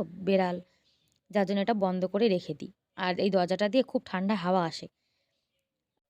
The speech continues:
আর বাসন টাসন সবই কিন্তু মাজা হয়ে গেছে, আর কোনো কাজকর্ম নেই। তো ভাবলাম বসে বসে কী করবো, এখন জামা কাপড়গুলো ভাঁজ করে রেখে দিই। জামা কাপড়গুলো এনে সঙ্গে সঙ্গে ভাঁজ করে রেখে দিলে কিন্তু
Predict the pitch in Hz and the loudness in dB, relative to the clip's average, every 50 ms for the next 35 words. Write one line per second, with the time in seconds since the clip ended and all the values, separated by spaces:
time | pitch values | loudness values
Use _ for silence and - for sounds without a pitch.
0 | _ _ _ _ _ _ _ _ _ _ 339 320 247 254 226 - 247 226 247 247 | _ _ _ _ _ _ _ _ _ _ 0 4 6 6 6 6 2 2 2 2
1 | - 247 254 - - 233 214 240 214 247 240 254 247 233 214 214 233 254 233 240 | 2 2 4 6 6 6 8 6 6 6 6 6 6 6 6 6 6 6 6 6
2 | 247 254 247 240 226 - 226 196 202 202 - 226 240 233 233 220 220 - - 247 | 6 8 8 6 6 4 2 2 2 4 4 4 4 6 6 4 4 4 4 4
3 | 240 226 240 247 247 247 233 214 202 - - - - - - - - - _ _ | 4 6 6 6 8 8 6 6 2 0 -6 -16 -20 -20 -20 -20 -20 -20 _ _
4 | - 302 277 262 262 262 269 262 240 226 226 220 240 208 233 220 - 226 196 226 | -2 2 6 6 8 8 8 6 4 2 2 2 2 2 2 2 0 2 2 2
5 | 233 202 240 247 269 277 247 208 226 214 202 175 180 185 180 190 175 208 202 190 | 2 4 4 4 6 6 6 6 6 4 4 4 2 0 0 0 0 2 2 4
6 | 226 240 214 214 220 - - - 226 240 233 233 226 233 247 220 214 208 - - | 4 4 4 4 2 2 2 2 4 6 6 6 6 6 4 2 2 0 -2 -6
7 | - - - - _ _ _ _ _ _ _ _ _ _ _ _ _ _ _ _ | -14 -20 -20 -20 _ _ _ _ _ _ _ _ _ _ _ _ _ _ _ _
8 | _ _ _ - 220 233 226 214 214 214 - 226 214 233 226 226 180 190 226 233 | _ _ _ 0 2 4 6 6 6 4 4 4 4 6 4 4 4 6 8 8
9 | 240 220 214 226 277 269 - - 196 196 202 208 196 214 214 226 214 196 185 185 | 10 10 10 8 8 6 6 4 4 2 2 2 2 2 4 4 4 4 2 0
10 | - - 220 202 202 196 202 202 208 185 226 226 226 226 240 240 226 | 0 0 0 2 2 2 2 2 2 4 4 2 4 4 2 2 2